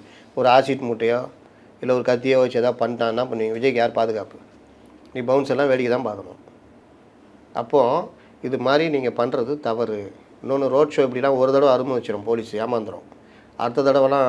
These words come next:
வேற மாதிரி அவங்களுடைய ரியாக்ஷன் இருக்கும். அப்ப நீங்க நினைச்சிட்டு இருக்கிறீங்க, "ம-, கோவை குலுங்கி ஏதாவதுன்னு." உங்க ரசிகர் பத்து மாவட்டத்துலேருந்து வந்துட்டான், அவன் எல்லாம் சேர்ந்தா கோவை குலுங்கிடுமா? மக்கள் வெறுப்பா பார்ப்பாங்க.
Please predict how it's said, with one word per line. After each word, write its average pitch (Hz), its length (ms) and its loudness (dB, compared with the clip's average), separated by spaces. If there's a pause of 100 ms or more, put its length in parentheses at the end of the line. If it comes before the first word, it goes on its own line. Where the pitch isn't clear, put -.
(140)
வேற 120 200 4
மாதிரி 123 260 2
அவங்களுடைய 107 320 0
ரியாக்ஷன் 110 320 -4
இருக்கும். 92 260 -18 (480)
அப்ப 135 160 -4
நீங்க 156 220 2
நினைச்சிட்டு 151 360 0
இருக்கிறீங்க, 135 360 2
"ம-, - 80 -8
கோவை 143 280 4
குலுங்கி 131 360 -4
ஏதாவதுன்னு." 113 400 -2 (320)
உங்க 135 200 2
ரசிகர் 160 400 4
பத்து 139 260 0
மாவட்டத்துலேருந்து 143 680 2
வந்துட்டான், 123 420 0 (420)
அவன் 127 180 -2
எல்லாம் 151 260 4
சேர்ந்தா 143 260 4
கோவை 143 260 4
குலுங்கிடுமா? 110 460 -6 (640)
மக்கள் 123 340 -2
வெறுப்பா - 300 -2
பார்ப்பாங்க. 107 280 -10